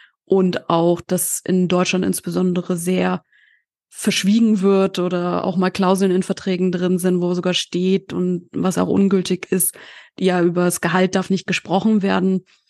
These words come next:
Und deswegen da Mut zu machen, wirklich offen drüber zu sprechen. Es gibt so tolle Möglichkeiten, Equal Pay für Mitarbeiter herzustellen und ja auch da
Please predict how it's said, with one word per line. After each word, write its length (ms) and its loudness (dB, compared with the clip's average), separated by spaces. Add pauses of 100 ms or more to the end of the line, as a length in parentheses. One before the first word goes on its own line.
(420)
Und 680 -2 (580)
deswegen 760 0
da 160 0
Mut 240 0
zu 120 -2
machen, 600 -2
wirklich 340 -4
offen 240 0
drüber 300 0
zu 160 -6
sprechen. 640 -4 (840)
Es 140 -2
gibt 180 0
so 140 4
tolle 240 2
Möglichkeiten, 1080 0
Equal 360 -2
Pay 320 0
für 300 -2
Mitarbeiter 480 -4
herzustellen 880 0
und 460 0 (580)
ja 160 0
auch 200 0
da 380 2